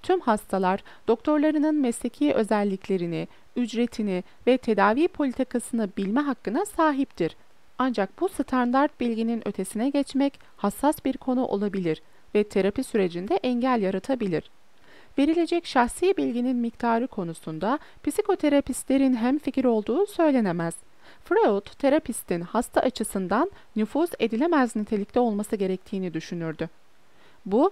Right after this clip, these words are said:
Freudian yaklaşım, hastayı fantazilerini terapiste yansıtmaya teşvik eder, terapist de hastanın içsel yaşamı için bir tür ayna işlevi görürdü. Oluşan yansıtmalar ya da aktarımlar üzerinden çalışma süreci,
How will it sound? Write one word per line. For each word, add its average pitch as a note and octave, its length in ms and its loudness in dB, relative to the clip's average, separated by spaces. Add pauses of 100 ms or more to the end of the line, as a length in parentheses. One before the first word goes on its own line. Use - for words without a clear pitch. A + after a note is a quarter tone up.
(140)
Freudian A#3 540 2
yaklaşım, G#3+ 720 0 (160)
hastayı E4 500 0
fantazilerini B3 800 -2
terapiste B3 580 -2
yansıtmaya A#3+ 640 0
teşvik C4 480 -2
eder, D#4+ 320 2 (300)
terapist D4 540 0
de G3+ 80 0
hastanın B3 600 -2
içsel C#4 480 -2
yaşamı A3 380 -2
için - 400 -6 (240)
bir G#4 140 6
tür E4 360 -2
ayna A#3+ 280 0
işlevi E3 400 -6
görürdü. E3 460 -4 (880)
Oluşan F#4 520 -2
yansıtmalar D4 720 0
ya F#3+ 160 0
da F3 80 2
aktarımlar G#3+ 760 -2
üzerinden G#3 560 -2
çalışma G3+ 500 -4
süreci, E3+ 540 -4